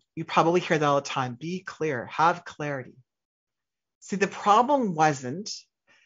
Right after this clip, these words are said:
um, that I was trying to solve wasn't just that I didn't have the down payment, but the real problem,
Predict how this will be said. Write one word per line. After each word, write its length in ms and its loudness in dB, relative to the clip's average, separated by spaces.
um, 540 -2
that 80 2
I 20 2
was 120 -2
trying 280 -2
to 60 -4
solve 440 0
wasn't 540 4
just 400 2
that 100 -4
I 60 -2
didn't 260 -10
have 400 -4
the 160 -6
down 340 -2
payment, 640 -2
but 220 4
the 80 4
real 500 2
problem, 720 2